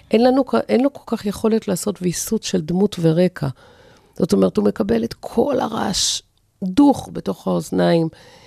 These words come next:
את כל ההמולה, את הכל. זה קשה מאוד. ברגע שאנחנו נבין את הקושי וננסה למצוא באמת פתרונות, או, או להחזיק אותו צמוד אלייך,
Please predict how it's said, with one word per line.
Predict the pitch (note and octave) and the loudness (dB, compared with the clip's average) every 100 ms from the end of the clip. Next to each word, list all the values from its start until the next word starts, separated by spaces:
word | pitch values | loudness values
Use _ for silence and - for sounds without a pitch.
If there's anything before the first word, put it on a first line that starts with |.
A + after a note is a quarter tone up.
| - _ _ | -20 _ _
את | - | -8
כל | - A3+ A#3+ | 0 4 4
ההמולה, | F#3+ G3 F3+ F#3 F#3 F#3 F#3 - - | 2 -2 2 4 4 4 2 -2 -8
את | - | -8
הכל. | F3 - G#3 G3 G3+ - - - - _ _ _ _ | -10 -4 2 4 2 -2 -20 -20 -20 _ _ _ _
זה | F3 F#3 G#3 | 0 2 0
קשה | - F3 - A3 G#3 - _ _ - | -2 -2 0 2 2 -2 _ _ -2
מאוד. | F#3+ F#3+ - F3 D3+ C#3 - - - - - _ | 0 2 4 4 4 -2 -12 -20 -20 -20 -20 _
ברגע | F3 A3 C4+ | 0 2 2
שאנחנו | C4 G#3+ G3 | -2 -2 2
נבין | F3+ D#3 D3+ F3+ A3+ E3+ D#3 _ _ F#3+ | 2 2 0 2 4 2 -2 _ _ -4
את | - | -2
הקושי | F3 - G3+ F3+ - E3+ | -6 0 2 2 0 -2
וננסה | D#3 E3 D#3+ - - F#3+ | 0 2 0 -2 0 2
למצוא | F#3+ F3 - | 2 0 -2
באמת | F3+ E3+ E3+ F3+ F#3+ - - - _ - _ _ _ | 0 0 0 2 2 0 -18 -20 _ -20 _ _ _
פתרונות, | - G#3+ - G#3 A3 A3 F#3 - - _ _ _ _ _ _ _ _ _ _ - - | -2 0 2 4 6 4 2 -2 -20 _ _ _ _ _ _ _ _ _ _ -2 0
או, | - - | 2 4
או | G#3+ | 6
להחזיק | G#3+ - F3+ E3+ G3 G3+ | 4 0 -4 -2 -2 -2
אותו | - F#3 _ _ - | -4 -6 _ _ -10
צמוד | - G#3+ G3 G3 F3+ | 0 2 6 6 6
אלייך, | F3 E3 E3 D3+ | 4 4 2 -2